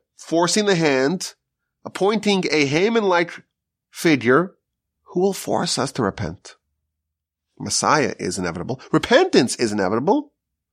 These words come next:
but it may be accompanied by a Haman-like figure. And that sort of Messiah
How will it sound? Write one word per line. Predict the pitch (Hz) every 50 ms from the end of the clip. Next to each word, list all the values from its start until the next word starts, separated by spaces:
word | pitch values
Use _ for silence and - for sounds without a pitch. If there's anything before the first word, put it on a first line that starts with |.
| _ _ _ _ _
but | - 107 107
it | 104
may | 104 107 120 156 185 143 104 101 113 - _ _ _ _ _ _ _ _ -
be | 101 104
accompanied | 104 104 - 143 147 165 - 101 95 95 95 90 - - _ _ _ _ _ _ _ _ _ _ _ _ _ _
by | 110 110 107 107 110
a | - 107 107
Haman-like | 95 82 95 123 131 143 143 135 113 104 101 101 92 87 82 87 98 95 - - - _ _ _ _ _ _
figure. | - - 254 269 175 120 95 78 - - _ _ _ _ _ _ _ _ _ _ _ _ _ _ _ _ _ _ _ _ _ _ _ _ _ _ _ _ _ _ _ _ _ _ _ _ _ _ _
And | - 87 78 76 76 78
that | 95 80 85 92 123 -
sort | - - 135 120 127
of | 139 143
Messiah | 147 143 - - 131 110 147 165 190 202